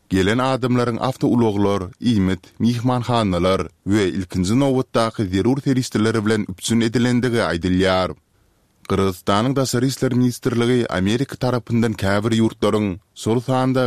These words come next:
Kyrgyzstanyň raýatlaryna girdilmegi mümkin, wiza çäklendirmeleri bilen baglanşykly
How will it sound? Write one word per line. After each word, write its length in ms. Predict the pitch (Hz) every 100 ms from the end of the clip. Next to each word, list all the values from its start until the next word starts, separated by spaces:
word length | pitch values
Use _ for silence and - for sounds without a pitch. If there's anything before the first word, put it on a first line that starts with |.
| 107
Kyrgyzstanyň 640 | 113 101 90 90 85 107 135
raýatlaryna 540 | 135 131 - 117 117
girdilmegi 720 | 110 107 110 98 92 85 82 95
mümkin, 520 | 127 117 120 110 104 85 -
wiza 320 | 98 123 98
çäklendirmeleri 920 | - 113 104 104 95 92 90 87 95 117
bilen 180 | 139 127
baglanşykly 760 | 131 123 113 - - 110 110